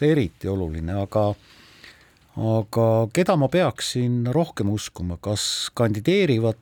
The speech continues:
poliitikut või tänast Kaitseväe juhtkonda?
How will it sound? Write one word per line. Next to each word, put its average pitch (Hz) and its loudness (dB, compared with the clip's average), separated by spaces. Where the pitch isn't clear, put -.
poliitikut 117 -2
või 113 0
tänast 143 0
Kaitseväe 131 0
juhtkonda? - -10